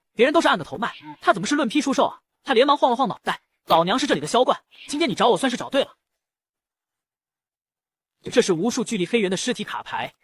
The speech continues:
这是江凯扫荡整个国王山谷所得到的宝箱。计算器的噼啪声不断响起，经过一番统计，销冠看着单据，双手止不住颤抖。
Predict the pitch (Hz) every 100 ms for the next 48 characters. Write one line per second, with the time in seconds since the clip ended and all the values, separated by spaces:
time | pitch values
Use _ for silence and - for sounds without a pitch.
0 | _ - 220 - 240 233 214 160 131 202
1 | 151 131 196 185 214 240 233 190 - 123
2 | 143 180 - - 170 175 - _ - 262
3 | 226 190 175 - 220 208 208 202 175 190
4 | 135 190 - - _ _ - 190 170 185
5 | 196 _ - 160 - _ - - 226 220
6 | 180 180 147 202 185 - 214 220 135 -
7 | 127 160 - - 131 -